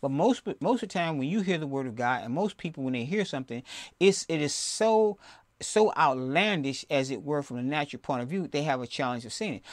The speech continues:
So, what, but, so with the way you get it established first in your heart, by you hear it, say it, put in your heart. S-, speak it, hear it, put in your heart. Hear it, speak it, put in your heart.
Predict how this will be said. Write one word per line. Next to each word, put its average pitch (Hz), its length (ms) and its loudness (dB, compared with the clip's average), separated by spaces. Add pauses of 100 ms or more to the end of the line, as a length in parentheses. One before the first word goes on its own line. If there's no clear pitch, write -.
(200)
So, - 160 -2
what, 143 200 0
but, 135 180 -10
so 151 160 -2
with 127 160 -2
the 123 80 -6
way 190 180 2
you 165 260 0
get 160 280 2
it - 120 -2
established 147 720 -2
first - 440 0
in 147 140 -2
your 135 160 0
heart, 208 240 2 (440)
by 147 220 8
you 147 180 2
hear 202 400 2
it, 208 240 2
say 175 320 0
it, 175 160 -2 (720)
put 165 180 2
in 156 40 -4
your 151 140 -2
heart. 131 300 0 (340)
S-, - 380 -12
speak - 500 -2
it, 214 200 0 (140)
hear 180 360 0
it, 170 180 -4 (100)
put 170 180 0
in 165 60 -2
your 151 140 -2
heart. 120 300 -2 (180)
Hear 202 380 4
it, 196 140 2
speak 175 320 -4
it, 151 100 -6
put 160 160 -2
in 156 120 -2
your 139 120 -2
heart. 123 180 0